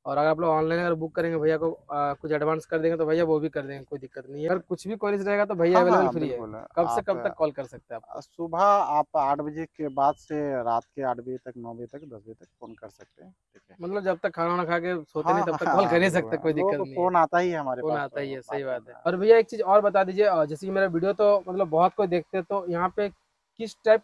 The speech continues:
Speaker 1: customer को plot मिलता है, जो कि अभी सबसे ज्यादा
Speaker 2: आ,
Speaker 1: मतलब
Speaker 2: देखिए, हम तो सबसे पहले मैं आपको एक बता, एक, ये, ये एक Hindu based culture society हम लोग बना रहे हैं।
Speaker 1: हाँ।
Speaker 2: तो ये culture, Hindu based culture society के हिसाब से जो, जो चीज़ की रिक्वायरमेंट होती है, छठ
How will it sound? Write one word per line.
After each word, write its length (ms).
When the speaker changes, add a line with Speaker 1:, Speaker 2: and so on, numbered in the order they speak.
Speaker 1:
customer 340
को 280
plot 340
मिलता 400
है, 60
जो 160
कि 140
अभी 160
सबसे 340
ज्यादा 360
Speaker 2:
आ, 240
Speaker 1:
मतलब 240
Speaker 2:
देखिए, 260
हम 160
तो 100
सबसे 260
पहले 220
मैं 100
आपको 200
एक 80
बता, 400
एक, 80
ये, 340
ये 200
एक 60
Hindu 240
based 200
culture 240
society 360
हम 100
लोग 120
बना 180
रहे 100
हैं। 80
Speaker 1:
हाँ। 180
Speaker 2:
तो 300
ये 80
culture, 520
Hindu 260
based 220
culture 200
society 420
के 80
हिसाब 260
से 140
जो, 140
जो 80
चीज़ 240
की 60
रिक्वायरमेंट 460
होती 140
है, 100
छठ 140